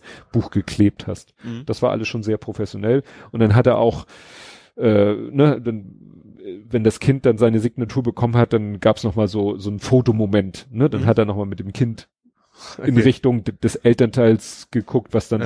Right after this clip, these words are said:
Speaker 1: da sein Handy, ich hatte meine kleine Kamera wenigstens mit und damit habe ich dann Fotos gemacht.
Speaker 2: Ja.
Speaker 1: Nee, aber war so ganz witzig, ne? Also
Speaker 2: Mhm.
Speaker 1: so durch rein Zufall und Glück weil er ist, glaub ich, am nächsten Tag, ich weiß nicht, wie man, äh, das hatte ich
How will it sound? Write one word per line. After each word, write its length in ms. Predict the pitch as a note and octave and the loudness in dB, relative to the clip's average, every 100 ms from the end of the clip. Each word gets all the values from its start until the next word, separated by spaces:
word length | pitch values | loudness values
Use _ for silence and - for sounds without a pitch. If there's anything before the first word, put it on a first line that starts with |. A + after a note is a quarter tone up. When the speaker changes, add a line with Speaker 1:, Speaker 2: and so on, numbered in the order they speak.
| G#2+ | 2
Speaker 1:
da 60 | G2+ | 2
sein 200 | G#2+ G2+ | 0 2
Handy, 240 | A#2 B2+ | 2 2
ich 140 | A#2 B2 | 2 0
hatte 160 | A2+ | -2
meine 220 | G#2+ G#2+ | -2 -6
kleine 320 | - A2+ A#2 A#2+ | 0 2 4 2
Kamera 400 | B2 A#2+ A2+ A2+ | -2 0 -2 0
wenigstens 440 | A2+ G2+ A2 G#2 | -2 -4 -12 -6
mit 160 | A2 - - - - | -6 -6 -16 -20 -18
und 120 | A#2 G#2 | -6 -4
damit 200 | G2+ F#2+ | -4 -6
habe 120 | F#2+ | -8
ich 60 | - | -12
dann 120 | F#2+ | -14
Fotos 380 | G#2 F#2+ F#2+ - | -12 -12 -14 -10
gemacht. 300 | B2 A#2 - _ _ _ _ _ _ _ - | -6 -6 -8 _ _ _ _ _ _ _ -20
Speaker 2:
Ja. 60 | - - | -20 -2
Speaker 1:
Nee, 120 | C#4 | 4
aber 180 | D3 A#2+ | 4 6
war 100 | C3 | 4
so 100 | C3+ | 2
ganz 240 | D#3+ E3 D3 | -2 -2 -2
witzig, 420 | A#2 - E2+ - | -4 -6 -14 -10
ne? 200 | D#3+ A3 | -8 -8
Also 180 | A2+ C#3 | -10 -8
Speaker 2:
Mhm. 40 | |
Speaker 1:
so 240 | A2 A2 G#2+ - _ _ _ _ _ _ - | -6 -8 -8 -16 _ _ _ _ _ _ -2
durch 340 | C#3+ - C#3+ | -2 -2 0
rein 200 | C#3+ D3 | 2 0
Zufall 380 | - F#3+ E3+ C#3+ | -4 -2 0 0
und 140 | B2 | -2
Glück 300 | B2+ F3+ - _ _ - - - | -2 -2 -4 _ _ -20 -16 2
weil 140 | C3 | 4
er 60 | C3+ | 4
ist, 140 | - | 2
glaub 160 | D3 C3 | 0 0
ich, 100 | C3+ | -4
am 140 | B2 | -2
nächsten 400 | A#2+ E3+ - F#3 | 0 0 -2 -10
Tag, 440 | - E3 E3 E3 - | -4 0 2 0 -4
ich 180 | A#2+ - | -12 -2
weiß 240 | B2+ - | -2 -2
nicht, 180 | B2 - | -8 -8
wie 60 | |
man, 300 | A#2+ A2+ A2 | -4 -4 -4
äh, 320 | A2 G#2+ A2+ G#2 | -4 -2 -2 -2
das 240 | A#2 A#2 | -4 -4
hatte 120 | C#3 | -4
ich 120 | B2+ | -6